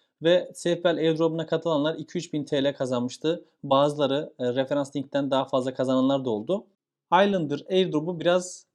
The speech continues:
testneti daha doğrusu arkadaşlar, biraz karmaşık. Yani gerçek anlamda, e, dikkat etmek gerekiyor. Şu an YouTube'da bununla ilgili doğru düzgün kaynak yok. Yani izlediğiniz video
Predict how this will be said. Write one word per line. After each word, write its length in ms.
testneti 480
daha 180
doğrusu 200
arkadaşlar, 460
biraz 200
karmaşık. 720
Yani 220
gerçek 360
anlamda, 600
e, 60
dikkat 260
etmek 240
gerekiyor. 480
Şu 160
an 80
YouTube'da 400
bununla 180
ilgili 180
doğru 180
düzgün 180
kaynak 380
yok. 280
Yani 200
izlediğiniz 440
video 420